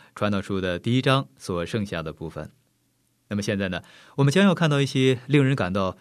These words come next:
惊奇的一些声明了。那么接下来的经文就表明，所罗门研究大自然的法则，他明白很多道理。那么在我们今天这个时代，这些都是科学上的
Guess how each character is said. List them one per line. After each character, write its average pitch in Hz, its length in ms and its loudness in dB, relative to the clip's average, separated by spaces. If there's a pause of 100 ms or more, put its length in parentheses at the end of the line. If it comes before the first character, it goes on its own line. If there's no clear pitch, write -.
(100)
惊 156 220 2
奇 98 340 -4
的 117 200 0 (120)
一 104 100 -4
些 104 140 -2
声 117 180 -4
明 85 200 -6
了。 123 160 -6 (720)
那 147 80 4
么 147 100 8
接 220 160 6
下 233 100 8
来 165 100 6
的 151 100 4
经 160 180 4
文 147 120 4
就 147 120 2
表 82 260 -2
明， 98 280 -4 (260)
所 - 140 4
罗 139 80 8
门 151 360 4
研 131 180 4
究 135 220 2
大 123 200 2
自 117 100 0
然 113 100 0
的 117 60 -2
法 80 220 -4
则， 85 360 -8 (280)
他 123 140 4
明 123 180 2
白 117 220 0
很 90 200 -6
多 98 140 -4
道 104 220 -4
理。 69 200 -16 (840)
那 110 80 -4
么 104 160 0
在 117 120 2
我 110 100 4
们 117 80 -2
今 139 140 4
天 135 280 2
这 127 100 0
个 104 60 -2
时 82 160 -8
代， 82 220 -4 (260)
这 143 140 8
些 127 340 2
都 127 100 -2
是 113 160 -2
科 151 280 0
学 107 160 -2
上 90 200 -6
的 78 160 -6